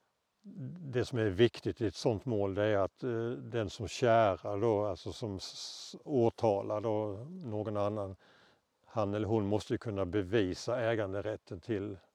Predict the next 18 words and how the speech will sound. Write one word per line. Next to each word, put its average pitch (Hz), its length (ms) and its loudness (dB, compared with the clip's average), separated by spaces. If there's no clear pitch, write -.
det 110 280 -8
då. 101 180 -6
Och 107 100 -4
det 101 80 0
gör 113 220 8
man 95 180 0
genom 98 260 0
att - 160 -2
kalla 104 360 2
in 110 400 -4
de 110 280 -6
äldsta 113 420 -2
personerna 104 420 -2
man 87 160 -6
kan 90 160 -8
hitta 104 400 -4
i 101 260 -4
socknen. 117 640 -4